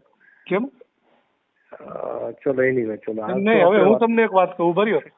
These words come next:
Speaker 1: લવ જેહાદને એક
Speaker 2: હા.
Speaker 1: મિનિટ સાઈડમાં મૂકી દઈએ.
Speaker 2: હા,
Speaker 1: તમે
Speaker 2: હા.
Speaker 1: દિલ્હીના લાલ કિલ્લા જઈ આવો ને,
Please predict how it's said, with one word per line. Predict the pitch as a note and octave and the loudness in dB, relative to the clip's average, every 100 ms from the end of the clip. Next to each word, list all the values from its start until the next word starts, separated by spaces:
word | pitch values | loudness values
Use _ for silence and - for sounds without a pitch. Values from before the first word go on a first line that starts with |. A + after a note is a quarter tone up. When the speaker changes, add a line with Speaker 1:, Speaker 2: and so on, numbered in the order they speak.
| - - | -18 -2
Speaker 1:
લવ | E3+ G3+ | 0 2
જેહાદને | G3+ G#3 F3+ F#3+ | 2 2 2 0
એક | G#3+ | 0
Speaker 2:
હા. | G#3+ | -2
Speaker 1:
મિનિટ | G3+ | 0
સાઈડમાં | F#3 F3+ E3+ E3 | 0 0 0 -2
મૂકી | D3+ D3+ | -4 -6
દઈએ. | D#3+ B3 - _ _ - _ _ _ _ | -4 -6 -10 _ _ -20 _ _ _ _
Speaker 2:
હા, | B2+ | -6
Speaker 1:
તમે | F#3 | -4
Speaker 2:
હા. | G3+ | -2
Speaker 1:
દિલ્હીના | E3 F#3 G#3+ G#3+ | 0 0 2 2
લાલ | F#3+ F#3+ | 2 2
કિલ્લા | G3+ G#3+ G#3+ | 0 -2 0
જઈ | G3 B3 | 2 2
આવો | D4 | 2
ને, | G3+ A#2+ | 0 -6